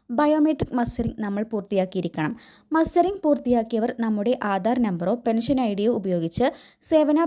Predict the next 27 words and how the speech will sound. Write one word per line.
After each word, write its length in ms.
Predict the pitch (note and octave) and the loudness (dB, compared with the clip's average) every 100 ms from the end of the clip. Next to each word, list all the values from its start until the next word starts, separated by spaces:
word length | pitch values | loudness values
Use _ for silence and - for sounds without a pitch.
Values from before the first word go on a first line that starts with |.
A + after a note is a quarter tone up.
| E4 | 0
പെൻഷൻ 280 | C#4+ C#4+ D#4 | -2 0 0
വെബ്സൈറ്റിൽ 480 | B3 A3+ A3+ G3 A#3+ A#3 | 0 0 -2 0 -2 -2
നമ്മുടെ 240 | G#3 G3 A#3+ | -2 -2 -4
സ്റ്റാറ്റസ് 480 | - G#3 F3+ A3 - | -2 -2 -2 -4 -4
പരിശോധിക്കുക. 600 | G#3 F#3 G3 F3+ F3+ F3+ A3 E4+ - _ - G#3+ | -6 -4 -4 -2 -2 2 2 0 -8 _ -8 -4
നമ്മൾ 180 | A3 B3 A#3 | -2 -2 -2
മസ്റ്ററിംഗ് 420 | A3+ B3 C#4 D4 | -2 0 2 2
ചെയ്തതുൾപ്പെടെയുള്ള 760 | C4+ B3+ B3 A#3 A3+ G#3+ A3 G#3 A3 | 2 2 0 0 -2 0 0 -2 -2
കാര്യങ്ങൾ 400 | G#3 F#3+ F#3 G3+ - | -2 -2 -4 -6 -6
ഇവിടെ 200 | G3+ G3 G3+ G#3+ | -6 -4 -4 -4
കാണാൻ 240 | F#3 F#3 F#3 | -4 -4 -6
സാധിക്കും. 380 | G3 E3+ D#3+ D#3+ - - _ _ B3 | -6 -6 -4 -4 -6 -14 _ _ -2
മസ്റ്ററിംഗ് 440 | D4 - D#4+ E4+ B3+ | 0 2 2 2 -2
വിജയകരമല്ല 680 | A3+ C4 C#4 B3+ B3 A3 G#3 G#3+ | 2 2 2 2 0 0 -2 -4
എങ്കിൽ 200 | G3 F#3+ B3 G3 | -6 -6 -4 -4
അതും 200 | G3 B3 A3 | -4 -4 -4
അവിടെ 220 | G3 G3+ G#3+ | -4 -4 -4
കാണാൻ 240 | F#3+ F#3 G3+ | -4 -2 -2
സാധിക്കും. 380 | G#3 F3+ E3+ D#3+ - - - - | 0 -2 -2 -6 -6 -14 -6 0
അത് 120 | D4 F4 | 0 2
കൃത്യമായി 480 | C#4+ A#3+ D4 C4 B3 A3 | 0 2 2 2 -2 -4
നിങ്ങൾ 180 | G#3 A3+ A#3+ | -4 -4 -4
സ്ഥിരീകരിക്കുകയും 840 | A3+ G#3+ A#3+ A3 G3 F3+ F#3 A3+ | -4 -2 0 0 -2 -2 0 0
വേണം. 180 | F#3+ E3+ - _ _ - | -2 -4 -10 _ _ -4
ആനുകൂല്യങ്ങൾ 560 | G#3+ B3 A#3+ B3 B3 C#4+ - | 0 0 2 2 2 0 0
മുടങ്ങിക്കഴിഞ്ഞതിന് 800 | A#3 A3 C4+ C#4 A#3+ A3 G#3+ A3 - | -2 0 0 0 2 0 -2 -4 -2
ശേഷം 300 | F#3+ F#3 | -2 -2